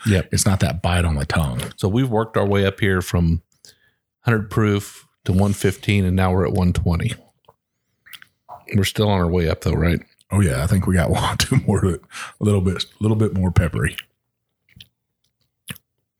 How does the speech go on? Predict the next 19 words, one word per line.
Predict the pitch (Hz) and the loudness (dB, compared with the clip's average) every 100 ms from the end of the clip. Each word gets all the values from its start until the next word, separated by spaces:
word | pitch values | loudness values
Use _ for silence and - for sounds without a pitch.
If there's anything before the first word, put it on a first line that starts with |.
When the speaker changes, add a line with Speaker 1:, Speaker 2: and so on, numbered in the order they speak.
| _ - - - - - - | _ -16 -14 -10 -10 -10 -6
Speaker 1:
Yeah, | 123 107 | -2 0
I | 120 | 0
really | 147 113 110 117 120 95 | 0 -2 0 0 2 2
like | 92 92 | 0 0
this | - 87 90 | -2 -2 0
one | |
a | 76 | 0
lot. | 80 76 - - - - - - _ _ _ _ _ _ _ _ - _ - | 0 0 -2 -8 -12 -14 -16 -20 _ _ _ _ _ _ _ _ -20 _ 0
But | 104 | 0
it's | 110 - | 0 -2
got | 107 | 0
a | |
lot | 92 98 107 | 2 0 0
more | 113 113 | 0 -2
spice | - 92 92 | 0 0 2
on | 92 | 2
the | 85 | 2
back | 90 82 - | 2 0 0
end. | 90 92 | 0 2